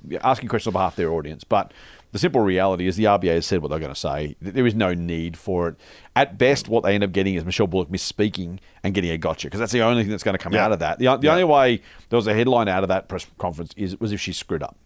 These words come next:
Speaker 2: Yep.
Speaker 1: And so basically it was a, it's, it's not, it's not about more colour or more flavour or more anything else. It's just, if I ask you enough questions, if I do it often enough, can I finally get a gotcha at some point?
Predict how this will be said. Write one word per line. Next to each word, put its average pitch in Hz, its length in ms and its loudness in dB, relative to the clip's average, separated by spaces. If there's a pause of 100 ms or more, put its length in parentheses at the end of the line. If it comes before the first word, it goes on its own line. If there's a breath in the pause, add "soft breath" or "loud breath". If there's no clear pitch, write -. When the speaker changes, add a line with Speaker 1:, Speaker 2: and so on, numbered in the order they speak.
(360 soft breath)
Speaker 2:
Yep. 85 180 -2 (180)
Speaker 1:
And 110 100 -2
so 131 120 4
basically 110 540 2
it 92 80 2
was 90 100 -4
a, 95 160 -4
it's, 110 380 -2
it's 123 120 -4
not, 127 300 0
it's 110 100 -4
not 127 120 4
about 101 340 0
more 98 240 0
colour 110 340 0
or 95 80 0
more 90 160 -2
flavour 101 460 0
or 90 40 -2
more 90 120 0
anything 104 220 2
else. 110 160 2
It's 80 100 -14
just, 104 180 -2 (340 loud breath)
if 98 80 -4
I 104 80 4
ask 117 160 2
you 127 40 2
enough 98 180 0
questions, 76 560 -6 (220 soft breath)
if 92 80 -2
I 107 60 2
do 117 100 4
it 110 60 6
often 101 180 0
enough, 87 160 -4
can 90 100 -6
I 90 60 -2 (140)
finally 98 260 0
get 87 100 0
a 85 60 -2
gotcha 85 320 -4
at 78 80 -8
some 80 160 -10
point? 87 340 -6